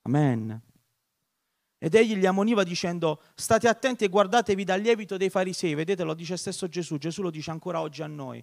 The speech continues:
A che cosa dobbiamo stare attenti? "No, ma il Signore è con me.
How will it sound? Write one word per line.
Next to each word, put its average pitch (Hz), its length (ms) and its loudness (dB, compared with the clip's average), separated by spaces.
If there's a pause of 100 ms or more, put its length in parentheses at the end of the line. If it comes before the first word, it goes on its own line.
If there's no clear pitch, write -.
(160)
A 202 100 2
che 233 140 -4
cosa 226 200 -6
dobbiamo 220 320 -4
stare 214 200 -2
attenti? 180 360 -8
"No, 240 160 -4
ma 214 100 0
il 208 60 -8
Signore 285 320 0
è - 40 -4
con 269 180 2
me. 214 420 -2